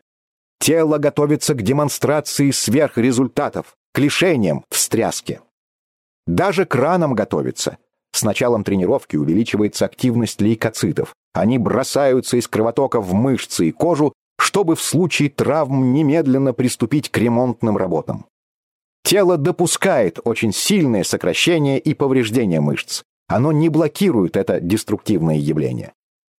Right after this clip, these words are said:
Небольшое мышечное повреждение можно восстановить, а тяжёлые травмы в случае недостаточной проворности и силы залечить уже тяжелее. Поэтому нужно понимать,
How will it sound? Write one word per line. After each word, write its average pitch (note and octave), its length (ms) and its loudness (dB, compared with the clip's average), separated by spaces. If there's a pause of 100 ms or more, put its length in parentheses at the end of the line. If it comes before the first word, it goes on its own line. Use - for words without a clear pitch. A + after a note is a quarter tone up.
(140)
Небольшое D#3+ 600 2
мышечное D3 540 0
повреждение C#3+ 600 0
можно C#3+ 420 0
восстановить, C#2+ 720 -6 (240)
а F2 120 -4
тяжёлые A2 480 0
травмы C#3+ 520 0
в - 60 -12
случае G#2 420 0
недостаточной G2 720 -2
проворности F2+ 640 -2
и G2 60 2
силы C#2+ 420 -4 (240)
залечить C#3+ 580 0
уже A#2 200 2
тяжелее. G2 720 0 (840)
Поэтому C3 460 0
нужно A2+ 320 0
понимать, D#2+ 680 -2